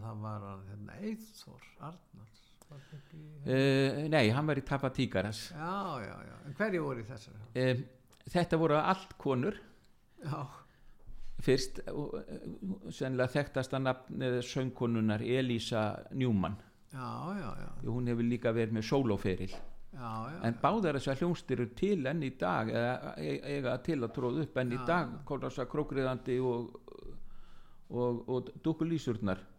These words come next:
Speaker 2: En núna á síðustu árum hefur það gerst að, að stelpur eru bara alveg jafn margar í músíktilraunum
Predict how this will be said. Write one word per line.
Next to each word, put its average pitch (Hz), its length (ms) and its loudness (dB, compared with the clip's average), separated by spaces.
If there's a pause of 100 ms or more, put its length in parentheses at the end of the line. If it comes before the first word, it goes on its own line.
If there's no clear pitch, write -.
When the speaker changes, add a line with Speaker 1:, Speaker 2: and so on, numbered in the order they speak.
(500)
Speaker 2:
En 160 440 2 (920)
núna 165 580 2 (420)
á 135 120 0
síðustu 143 500 0
árum 113 320 2
hefur 143 240 -2
það 117 180 -2
gerst - 360 -4
að, 123 120 0 (1300)
að 117 380 0 (1300)
stelpur - 640 2
eru 147 220 6
bara 127 320 4 (560)
alveg 196 500 4
jafn 190 260 0
margar 156 460 0
í 165 180 0
músíktilraunum 139 840 0